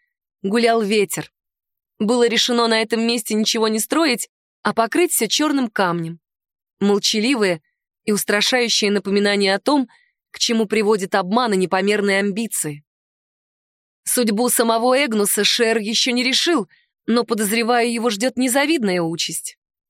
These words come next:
Всё время, пока решали дела, я особо остро чувствовала присутствие Шеридана —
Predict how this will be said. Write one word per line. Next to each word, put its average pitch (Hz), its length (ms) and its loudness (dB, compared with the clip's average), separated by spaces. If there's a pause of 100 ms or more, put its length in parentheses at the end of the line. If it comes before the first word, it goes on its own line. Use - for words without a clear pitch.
(1080)
Всё 233 220 -2
время, 226 280 0
пока 220 280 0
решали 208 380 0
дела, 220 360 0 (320)
я 208 220 0
особо 202 300 0
остро 226 360 0
чувствовала 220 500 -4
присутствие 226 600 -4
Шеридана — 220 640 0